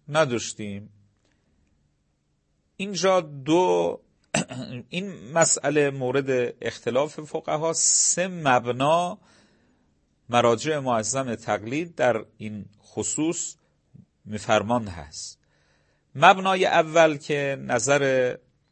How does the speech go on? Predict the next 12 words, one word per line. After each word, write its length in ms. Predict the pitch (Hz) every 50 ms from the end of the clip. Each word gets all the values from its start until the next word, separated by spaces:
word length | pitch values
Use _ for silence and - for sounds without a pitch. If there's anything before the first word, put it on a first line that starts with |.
| _ _ _ _ _ _ _
حضرت 400 | - 110 104 113 135 131 - -
آیت 280 | 120 113 107 101 -
الله 160 | 131 127 123 113
العظمی 760 | 110 107 101 - - 120 113 - 120 113 110 107 101 101 104 - _ _ _ _ _ _ _ _ _ _ _ _ - 95
وحید 640 | 107 107 101 98 127 143 156 151 143 - - 107 - _ _ _ _ _ _ _ _ _ _ _ _ _ _ _ _ _ _ -
حفظه 380 | 120 120 113 123 113 110 120 113
الله، 420 | 110 110 107 101 104 107 104 101 101 - - _ _ _ _ _ _ _
ایشون 260 | - 151 - - 190 175
می‌فرماد 640 | 170 143 127 - 143 127 123 131 143 151 143 120
در 140 | 120 127 117
چنین 440 | 110 - - - 123 117 113 113 110
موردی 760 | 110 113 110 110 107 113 131 143 123 110 101 90 85 80